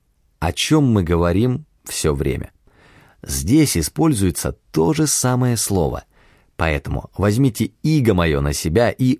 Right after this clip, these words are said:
учитесь от меня» — это то же самое, что и «станьте моими учениками». Он также сказал: «Я кроток и смирён сердцем, и вы найдёте покой –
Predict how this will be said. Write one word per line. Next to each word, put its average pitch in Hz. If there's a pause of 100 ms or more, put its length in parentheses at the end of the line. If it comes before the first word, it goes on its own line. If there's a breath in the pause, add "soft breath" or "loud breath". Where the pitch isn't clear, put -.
учитесь 117
от -
меня» — 80
это 110
то 170
же 175
самое, 110
что 123
и 113 (420 soft breath)
«станьте 131
моими 87 (340)
учениками». 85 (920 loud breath)
Он 151
также 95
сказал: 67
«Я 98
кроток 143 (100)
и 120
смирён 101
сердцем, - (720 soft breath)
и 78 (340)
вы 95
найдёте 73
покой – 131